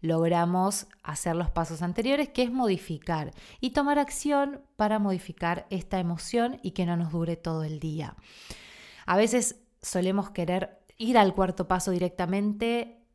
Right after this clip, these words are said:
sin haber pasado por los pasos de sentir, entender y controlar. Queremos tratar de modificarlo. No, necesitamos entender, necesitamos sentir las emociones.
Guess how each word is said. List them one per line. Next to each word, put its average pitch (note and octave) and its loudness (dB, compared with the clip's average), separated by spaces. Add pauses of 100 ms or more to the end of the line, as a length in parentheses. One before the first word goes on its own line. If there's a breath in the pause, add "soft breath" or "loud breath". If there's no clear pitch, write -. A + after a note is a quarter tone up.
(120)
sin B3 -4 (140)
haber F#3 2
pasado F#3+ 2
por F3+ 0 (320 soft breath)
los E3+ -4
pasos F3 -2
de E3 -2
sentir, G3 -2
entender E3+ -2 (120)
y E3 -10
controlar. G#3 2
Queremos F3+ 0
tratar E3 -2
de E3+ -2
modificarlo. D#3 -6
No, G#3+ -2
necesitamos G#3+ -4
entender, E3 -4
necesitamos F3+ -4
sentir F3+ -4 (260 loud breath)
las E3 -6
emociones. D#3 -6